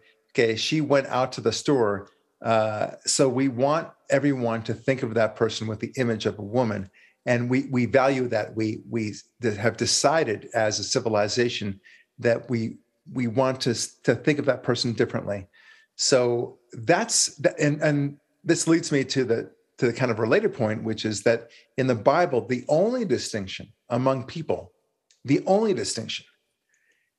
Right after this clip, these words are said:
is man and woman. There's no distinction in, even in the Bible of, you know, what, when, and then the creation of the world, for example, in the creation story, whether you believe it or not, it's another story, but,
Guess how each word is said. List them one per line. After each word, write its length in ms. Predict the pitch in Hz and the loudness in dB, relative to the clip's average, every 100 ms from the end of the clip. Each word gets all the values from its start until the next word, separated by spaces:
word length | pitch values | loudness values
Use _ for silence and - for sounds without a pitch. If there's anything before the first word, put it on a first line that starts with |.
| _ | _
is 640 | - 135 131 113 - - - _ _ _ _ _ _ _ - | 2 4 2 0 -4 -4 -12 _ _ _ _ _ _ _ -4
man 440 | 123 127 131 120 | 0 2 2 0
and 200 | 120 117 | -2 -2
woman. 280 | 113 90 90 _ _ _ _ _ _ - | -2 -2 -10 _ _ _ _ _ _ 0
There's 200 | 131 127 | 2 4
no 280 | 139 147 | 4 4
distinction 720 | 147 147 151 135 - 123 117 - _ | 2 -2 -2 -2 -2 -2 -4 -8 _
in, 100 | 127 | -4
even 220 | 139 139 | 0 2
in 80 | 139 | 2
the 60 | 131 | 2
Bible 520 | 160 240 - - - _ _ _ _ _ _ - | 0 0 -4 -8 -14 _ _ _ _ _ _ 0
of, 400 | 120 120 110 - | 2 2 -2 -2
you 100 | 139 | 0
know, 200 | 110 117 - - - | 0 -2 -6 -16 0
what, 140 | 156 | 2
when, 180 | 156 151 | 2 2
and 140 | 151 | 0
then 100 | 139 | 0
the 60 | 143 | -2
creation 580 | - 151 156 165 165 135 | 0 2 4 2 0 0
of 160 | 113 | 0
the 80 | - | -2
world, 320 | 110 120 110 | -2 0 -2
for 80 | - | -6
example, 380 | 101 101 101 104 | -6 -4 -6 -4
in 40 | |
the 60 | 101 | -4
creation 380 | - 120 120 104 | 0 0 0 -4
story, 380 | - 135 113 107 - - - _ _ _ _ _ - | -2 2 2 0 -12 -20 -20 _ _ _ _ _ -6
whether 180 | - 180 | 2 4
you 100 | 190 | 4
believe 280 | 170 151 170 | 4 2 2
it 60 | 131 | 0
or 60 | |
not, 260 | 127 165 110 | 0 0 0
it's 140 | 104 123 | -4 -4
another 260 | 123 120 | 0 0
story, 320 | 110 175 160 | 0 0 2
but, 240 | 117 120 | 0 -2